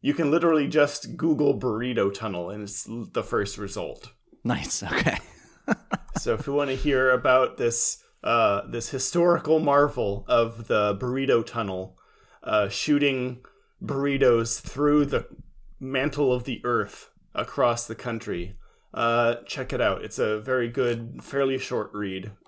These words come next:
Speaker 1: and if you're, if you, like me, are from the Bay Area, it'll be even more hilarious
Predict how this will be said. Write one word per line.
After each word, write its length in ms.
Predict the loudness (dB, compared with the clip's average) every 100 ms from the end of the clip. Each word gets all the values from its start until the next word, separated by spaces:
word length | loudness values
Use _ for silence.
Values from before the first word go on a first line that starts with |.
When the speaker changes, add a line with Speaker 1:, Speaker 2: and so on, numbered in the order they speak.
| -16 -8
Speaker 1:
and 480 | -6 -6 -8 -12 -18 _ -20 -14
if 100 | -4
you're, 440 | 2 4 6 4 0 -6
if 180 | -8 -2
you, 140 | 2
like 240 | 4 2 2
me, 180 | 0
are 140 | 0 -2
from 160 | -2
the 100 | -4
Bay 280 | 0 0 0
Area, 280 | 0 0 -2 -2
it'll 200 | -6 -6
be 180 | -6 -6 -6
even 340 | -6 -4 -4
more 280 | -6 -4 -6
hilarious 680 | -6 -8 -8 -8 -10 -8 -8